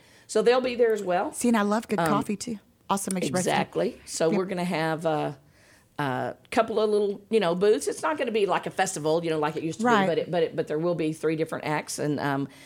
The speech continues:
Speaker 1: be a meet and greet with Matthew West. The fifty dollar tickets, you get to, uh, meet him.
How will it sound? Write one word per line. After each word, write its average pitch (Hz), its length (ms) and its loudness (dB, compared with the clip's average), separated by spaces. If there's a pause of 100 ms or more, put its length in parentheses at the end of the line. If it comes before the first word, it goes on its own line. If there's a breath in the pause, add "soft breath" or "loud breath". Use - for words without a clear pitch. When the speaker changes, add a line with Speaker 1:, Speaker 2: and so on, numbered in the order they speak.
(140 loud breath)
Speaker 1:
be 190 120 4
a 180 40 2
meet 185 220 0
and 185 80 -6
greet 185 240 2
with 175 160 -4
Matthew 170 320 -2
West. 175 260 0
The 156 120 -8
fifty 277 340 -2
dollar 160 240 4
tickets, 156 400 -2
you 165 60 -2
get 165 240 -4
to, 151 240 2 (400 loud breath)
uh, 160 160 4
meet 180 240 0
him. 156 300 -2